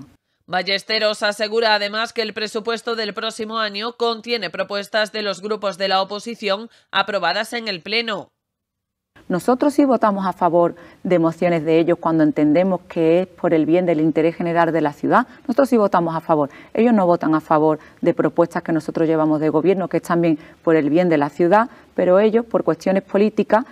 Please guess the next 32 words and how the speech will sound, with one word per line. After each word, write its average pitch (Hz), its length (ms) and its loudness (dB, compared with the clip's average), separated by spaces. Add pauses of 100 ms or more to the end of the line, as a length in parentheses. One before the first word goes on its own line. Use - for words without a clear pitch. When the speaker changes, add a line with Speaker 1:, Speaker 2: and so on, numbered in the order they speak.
(220)
Speaker 2:
no 208 260 4
quieren 175 380 2
darnos 165 260 0
su - 100 -6
voto 147 220 -2
a 139 60 -4
favor. 135 260 -2
Nosotros 185 400 0
sí 170 140 0
lo 160 80 2
hacemos. 143 400 -2 (560)
Speaker 1:
Ballesteros 202 760 -4
asegura 214 560 -4
que 226 80 -6
este 220 200 -8
presupuesto 220 720 -6
responde 220 720 -6 (180)
a 160 180 -6
la 175 200 0
hoja 170 280 -6
de 170 120 -6
ruta 214 360 -2
del 233 140 -4
equipo 185 400 -10
de 139 100 -10
gobierno. 208 680 -2 (720)
Speaker 2:
Muchas 196 260 0
veces 208 300 0
nos 202 120 0
achacan 190 480 -4
que, 175 120 -4
bueno, 190 300 -4